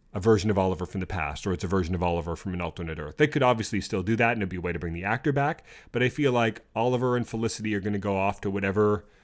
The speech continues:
cosmic heaven we saw the Monitor usher future Felicity to at the end of last season. But much like when Earth Two Superman and Lois and Alexander Luthor of Earth Three and Superboy Prime were ushered off to their cosmic heaven at the end of Crisis on Infinite Earths,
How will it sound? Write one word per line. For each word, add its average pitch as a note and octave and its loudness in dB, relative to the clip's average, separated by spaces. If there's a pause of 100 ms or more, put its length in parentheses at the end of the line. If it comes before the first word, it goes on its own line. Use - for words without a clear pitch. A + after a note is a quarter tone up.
(260)
cosmic G#2+ 2 (320)
heaven F#2 2
we G2+ -4
saw G2 0
the G2 0
Monitor G2+ 0
usher G2+ 0
future A2 -2
Felicity G2+ 0
to F2+ -2
at F2+ -8
the G2+ 0
end F2+ 0
of F2+ -2
last G#2 2
season. D2+ -2 (460)
But G#2 2
much A2+ 2
like G#2+ 2
when G2+ 4 (960)
Earth A2 2
Two A#2+ 2
Superman A2 0
and G#2 0
Lois G#2 0
and G2 -4
Alexander G#2 0
Luthor G2+ -2
of F#2 -4
Earth G2+ -2
Three G2+ -2
and F#2+ 0
Superboy G2 -4
Prime A#2 0
were G2+ -2
ushered G#2 0
off F#2+ 0
to - -10
their G2 0
cosmic G2 -2
heaven G2 -2
at F#2 -2
the G2+ 0
end F#2+ 0
of F#2+ -8
Crisis G2+ -4
on G2 0
Infinite F#2 -2
Earths, A#2+ 4